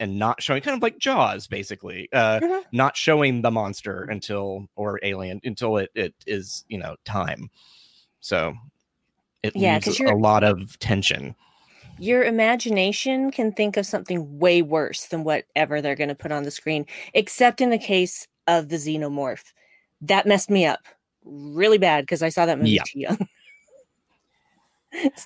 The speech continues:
Speaker 1: I think I
Speaker 2: terrifying.
Speaker 1: was, yeah, I was eleven or something like that. That was still too young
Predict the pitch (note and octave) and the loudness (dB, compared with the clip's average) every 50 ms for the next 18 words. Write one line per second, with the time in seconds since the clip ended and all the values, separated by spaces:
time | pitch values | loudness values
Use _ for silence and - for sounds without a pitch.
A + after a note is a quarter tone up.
0 | - - - B3 G3 G#3 G#3 - - F3+ G3+ C3 - - B2+ B2 A#2+ A#2+ A#2 A2+ | -2 0 2 2 4 4 2 4 4 4 4 4 4 6 6 6 6 6 4 2
1 | A2 F#2+ - - - - - B2 B2 C3+ C3+ C3+ C3 B2 A#2+ A2+ G#2+ G2+ G#2+ D#2 | 0 -2 -4 -6 -6 -8 -6 0 4 6 6 8 8 6 6 6 4 4 4 4
2 | F2 B2+ F3 G#3 A3+ F#3+ C#3+ A2+ A2 G2 G2 G2+ G2 G2+ G2 F#2 A2 A2+ D3 E3 | 2 2 2 2 2 0 0 0 -2 -2 -4 -4 -6 -4 -4 -4 -2 -2 -2 0
3 | G3+ A#3 B3 C4 A#3+ - A#3 A3 A3 A3 A3 A3 A3 A3 G#3+ - A3 A3 A3+ A3+ | 0 0 0 -2 -2 -2 -2 -2 0 0 0 2 0 0 0 0 0 2 2 0
4 | - - - - - _ _ _ _ _ _ _ _ _ _ _ - C3+ C#3 C3+ | -2 -4 -12 -18 -20 _ _ _ _ _ _ _ _ _ _ _ 0 2 4 4
5 | C3 - - C#3 B2 - A2 G2 F#2+ E2 D#2 - - - | 2 2 2 0 0 0 0 -2 -2 -4 -6 -10 -14 -18